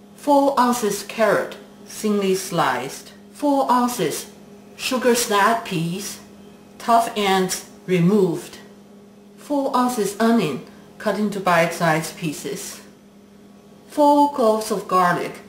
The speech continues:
minced. Four tablespoons ginger infused oil. Previously, I did a show on how to D I Y ginger infused oil.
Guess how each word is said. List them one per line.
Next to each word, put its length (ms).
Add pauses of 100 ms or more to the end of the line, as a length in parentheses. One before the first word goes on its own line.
(320)
minced. 500 (1000)
Four 340
tablespoons 1040 (260)
ginger 380
infused 580
oil. 320 (520)
Previously, 800 (280)
I 120
did 200
a 80
show 560 (220)
on 160
how 220
to 120
D 160
I 200
Y 340
ginger 240
infused 540
oil. 300